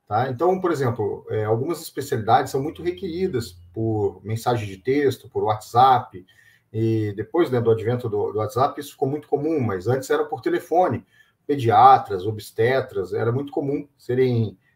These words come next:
requisitados finais de semana, à noite. Outras especialidades, quando veio a questão do WhatsApp e a possibilidade de mandar imagens, também começou a ser muito requisitada dessa maneira. Eu garanto que quem é dermatologista, por exemplo, que tá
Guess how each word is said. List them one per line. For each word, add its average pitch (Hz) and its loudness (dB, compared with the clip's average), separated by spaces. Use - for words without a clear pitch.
requisitados 120 2
finais 113 0
de 113 -2
semana, 120 0
à 98 -6
noite. 120 4
Outras 151 0
especialidades, 131 0
quando 120 -2
veio 127 4
a - -2
questão 117 -6
do 117 0
WhatsApp 113 2
e 110 2
a 110 0
possibilidade 117 -4
de 113 -4
mandar 113 0
imagens, 110 -2
também 143 -4
começou 147 -6
a - 0
ser 147 -8
muito 147 -10
requisitada 139 -8
dessa 143 -8
maneira. 160 -2
Eu 104 -4
garanto 131 0
que 120 -10
quem 135 -2
é 135 0
dermatologista, 117 0
por - -2
exemplo, 120 -4
que - -20
tá 110 -4